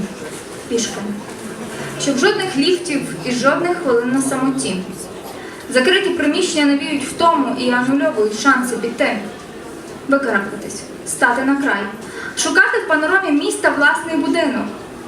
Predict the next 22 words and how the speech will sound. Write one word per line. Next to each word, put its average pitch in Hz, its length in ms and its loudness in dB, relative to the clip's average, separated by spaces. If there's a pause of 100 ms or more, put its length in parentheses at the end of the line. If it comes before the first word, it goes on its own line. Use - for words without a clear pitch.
(180)
Ти 254 80 -6
купу 254 380 -2
років 277 380 2
тут, 339 240 2 (420)
а - 200 6
досі 359 160 2
не 330 120 2
знаєш, 294 380 4
де 277 100 6
рай. 311 260 2 (220)
Не 247 140 0
знаєш, 277 420 4
де 269 80 4
в 269 60 0
твоєму 285 340 2
місті 277 280 0
найкраща 262 600 2
кава 294 400 6
і 214 180 2
найкращий 226 680 0
чай. 269 320 4 (760)
Стати. - 380 2